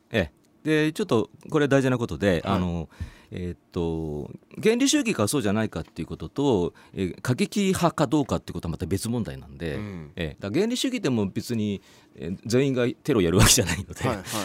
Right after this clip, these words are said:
Speaker 1: ええ。そこはちょっと注意してくださいね。
Speaker 2: そうですね。
Speaker 1: はい。
Speaker 2: で、まあ、先ほど、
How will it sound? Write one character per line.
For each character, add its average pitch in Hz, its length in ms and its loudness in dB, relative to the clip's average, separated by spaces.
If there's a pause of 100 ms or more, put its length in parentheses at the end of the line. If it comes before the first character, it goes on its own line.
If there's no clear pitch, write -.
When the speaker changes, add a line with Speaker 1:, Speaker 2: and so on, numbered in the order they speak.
(140)
Speaker 1:
え 85 300 -2
え。 - 0 - (500)
そ - 120 -4
こ 170 100 2
は 165 60 4
ち 156 60 -2
ょ 131 40 0
っ - 20 -10
と 82 120 -2
注 - 140 -4
意 76 60 0
し - 20 -14
て - 80 -14
く - 40 -12
だ - 40 -14
さ - 80 -16
い - 60 -10
ね。 90 60 -2
Speaker 2:
そ 113 60 -2
う 196 40 -6
で - 40 -10
す - 140 -14
ね。 196 120 0
Speaker 1:
は 175 200 4
い。 131 60 -8 (340)
Speaker 2:
で、 160 200 4
ま 170 180 4
あ、 143 40 0
先 156 240 0
ほ 170 80 6
ど、 151 300 4